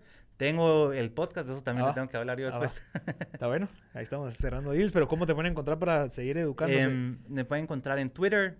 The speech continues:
Speaker 1: ahí realmente comparto mucho,
Speaker 2: Ok.
Speaker 1: estoy bajo Yenmo, Y E N G M O.
Speaker 2: ¿Tu alias, o qué?
Speaker 1: Ajá,
Speaker 2: ¿Tu
Speaker 1: mi
Speaker 2: seudónimo?
Speaker 1: alias y seudónimo
Speaker 2: <laughs>
Speaker 1: digital. Em, y pues sí,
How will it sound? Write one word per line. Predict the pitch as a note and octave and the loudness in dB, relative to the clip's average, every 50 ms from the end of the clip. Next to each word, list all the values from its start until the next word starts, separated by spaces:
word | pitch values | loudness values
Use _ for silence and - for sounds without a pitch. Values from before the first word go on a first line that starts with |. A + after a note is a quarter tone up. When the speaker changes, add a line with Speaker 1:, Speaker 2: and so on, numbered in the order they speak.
| - | -12
Speaker 1:
ahí | - A#2+ B2 B2+ B2+ C3 C3+ C#3 | -8 -6 -4 -2 -2 -2 -4 -4
realmente | C3 C#3 C3 C3+ C3 - C3+ | -6 -6 -8 -8 -8 -10 -12
comparto | - A2+ G#2 - B2+ B2 B2+ - C3 | -12 -12 -10 -8 -8 -8 -8 -10 -10
mucho, | C#3 D3+ E3 E3 - D#3+ D3 | -10 -10 -10 -8 -6 -4 -2
Speaker 2:
Ok. | C3 | -2
Speaker 1:
estoy | C3+ C#3+ C#3+ C3 B2+ C3 | -2 -2 -2 -4 -4 -4
bajo | B2+ C3 B2 A#2 A#2 - A#2+ A2 G#2 G#2 G#2 | -2 -2 -4 -4 -4 -6 -4 -4 -2 -2 -4
Yenmo, | G#2 A2 C3+ D#3 F3 F3 E3 D#3+ D3 C3+ | -4 -4 -4 -4 -2 -4 -4 -6 -6 -6
Y | A2+ G#2+ | -8 -8
E | A#2 A#2+ B2 B2+ B2+ B2 - - B2 C#3+ - - | -8 -6 -4 -4 -4 -4 -6 -6 -8 -8 -8 -8
N | - B2 B2 A#2+ | -8 -8 -6 -8
G | A2+ - - C3+ C3 - | -8 -8 -10 -10 -10 -10
M | - A#2+ A#2+ A#2 G#2+ - | -10 -10 -8 -8 -8 -6
O. | - C#3 G3+ G#3 - - | -4 -4 -4 -4 -6 -6
Speaker 2:
¿Tu | - C#3+ C3 C3 | -4 -2 0 2
alias, | D3 F3+ F3 D3 B2 A#2 A2 | 2 4 4 4 4 4 4
o | A#2+ | 2
qué? | A#2 C#3 D#3 | 0 2 2
Speaker 1:
Ajá, | C3+ B2 D3+ F#3+ D#3 C#3+ | 4 4 4 2 2 0
Speaker 2:
¿Tu | C3+ | 0
Speaker 1:
mi | C3 | 0
Speaker 2:
seudónimo? | B2 B2+ C3 D3 D#3 E3+ D#3+ D#3 D#3 C#3+ B2 A2+ - | 2 2 4 6 6 8 8 6 6 4 2 -2 -4
Speaker 1:
alias | D3+ D3+ | -2 0
y | C3+ B2+ | 0 0
seudónimo | - C3 B2 C3 C#3 D3+ D#3+ E3 D3+ C#3+ C#3 | 2 2 4 6 6 6 6 6 6 6 6
Speaker 2:
<laughs> | C3+ | 6
Speaker 1:
digital. | C3+ B2+ B2+ C3 D#3+ F3 F3+ F3 - - - - - - - - - - | 6 4 4 4 4 4 2 0 -6 -14 -16 -16 -18 -18 -18 -20 -20 -14
Em, | - - C3+ C3+ C3+ C3 C3 C3 C3 C3 B2+ C3 C3 - - - | -8 -4 0 0 2 2 2 0 0 -2 -2 -4 -6 -10 -16 -14
y | - D3+ D3+ E3+ F3 F3+ F#3 F#3+ F#3+ F#3+ E3+ - - - | -8 -4 -2 0 2 2 2 2 2 0 -2 -6 -8 -6
pues | - C#3+ C3+ C3 | -2 0 0 0
sí, | - - D3 F#3 F#3+ C#3+ | 0 -2 0 0 0 0